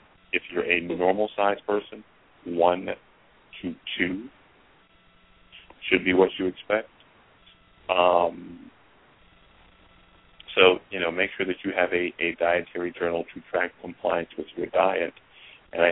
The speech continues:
Speaker 1: think if you are actually complying with what is a reasonable and healthy, you know,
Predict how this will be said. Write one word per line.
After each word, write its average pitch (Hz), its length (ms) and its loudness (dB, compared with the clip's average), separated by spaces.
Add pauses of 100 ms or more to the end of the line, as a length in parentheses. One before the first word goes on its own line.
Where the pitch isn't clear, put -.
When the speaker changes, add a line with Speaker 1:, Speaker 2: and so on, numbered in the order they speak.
Speaker 1:
think 87 200 -6
if 85 160 -8
you 85 140 0
are 85 60 8
actually 85 640 0
complying 95 640 -2
with 87 200 -6
what 90 160 -4
is 80 140 -4
a - 100 -4
reasonable 87 460 -6
and - 160 -4
healthy, 87 460 0 (480)
you 85 100 -6
know, 82 80 2